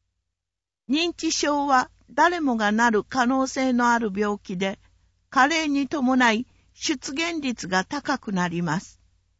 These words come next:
社会の高齢化が進む今、認知症の人の増加が予想されています。認知症高齢者の将来推計。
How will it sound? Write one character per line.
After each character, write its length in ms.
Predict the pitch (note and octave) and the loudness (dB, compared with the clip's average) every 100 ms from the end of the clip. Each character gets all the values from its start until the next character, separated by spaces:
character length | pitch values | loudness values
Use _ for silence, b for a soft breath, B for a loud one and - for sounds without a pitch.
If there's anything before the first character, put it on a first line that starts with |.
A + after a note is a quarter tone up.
| _ _ _ _ _ _ _ - | _ _ _ _ _ _ _ -6
社 220 | - E4 | 0 0
会 280 | F4 C4+ A#3+ | 2 2 4
の 160 | F#3+ | 0
高 280 | - C#4+ C#4+ | -2 -2 0
齢 240 | C#4 C4 C4 | 0 -2 -4
化 160 | B3+ | -4
が 160 | B3 B3+ | -2 -4
進 400 | - B3+ B3 A#3+ | -4 -6 0 0
む 140 | A#3+ | 2
今、 360 | A#3 A#3 G3+ F3+ _ _ _ _ | 2 2 2 -2 _ _ _ _
認 260 | A#3+ D4+ E4 | 0 0 -2
知 160 | - D4+ | -6 -8
症 300 | - D#4 C#4 | -4 -2 0
の 180 | C#4 | 0
人 320 | D4 - B3+ B3+ | -2 -4 -2 0
の 140 | B3+ | 0
増 260 | B3 C4 B3 | 0 -4 -2
加 160 | A#3+ | -2
が 240 | A3+ A3 - _ | 0 0 -2 _
予 180 | A3+ A#3+ | 0 0
想 300 | - C4 C4 | 0 -2 -2
さ 220 | - A#3 | -2 -2
れ 140 | A3 A3 | -2 -4
て 180 | G#3 | -4
い 140 | G3+ F#3+ | -2 -2
ま 200 | E3+ F#3 | -2 -2
す。 180 | - _ _ _ _ _ _ _ _ _ _ _ _ _ _ _ - | -6 _ _ _ _ _ _ _ _ _ _ _ _ _ _ _ -2
認 320 | A#3+ D#4 E4 | 0 0 -2
知 200 | - D#4 | -6 -4
症 320 | - C#4+ C4+ | 0 0 0
高 280 | - D#4+ D#4 | -4 -4 -2
齢 240 | D4+ C#4+ | -2 -4
者 200 | D4+ G3+ | -4 -2
の 200 | G#3 F3+ | -2 -4
将 300 | - D#4+ D4+ | -8 -8 -4
来 240 | D4+ C4+ C4+ | 0 0 0
推 380 | C4 C4 A#3+ G#3 | -4 -4 -4 -4
計。 320 | F3+ E3+ - | -4 -4 -4